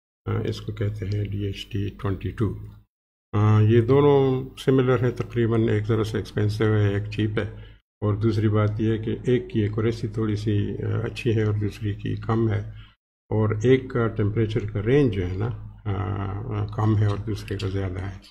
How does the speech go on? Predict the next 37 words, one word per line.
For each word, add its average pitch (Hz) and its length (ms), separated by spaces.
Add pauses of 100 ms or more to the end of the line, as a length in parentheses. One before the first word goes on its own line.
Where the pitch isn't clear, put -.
(920)
आ, 113 40 (220)
आपको 127 340
इस 131 100
किस्म 127 300
के 120 120
jumper 113 340
wires 113 340
की 120 120
भी 110 120
ज़रूरत 110 420
पड़ेगी, 110 300
मुख्तलिफ़ 107 520
किस्म 110 280
के 104 140 (220)
उसके 110 400
इसमें 104 340
आते 104 260
हैं। 104 300 (500)
ये 110 260
female 113 380
टू 110 120
फीमेल 110 440
है, 104 140
इसमें 104 280 (320)
male 107 200
और 104 140
male 110 260
भी 107 100
आते 107 300
हैं 104 160
और 101 160
male 104 300
और 101 120
female 110 360
भी 104 160
आते 107 300
हैं। - 420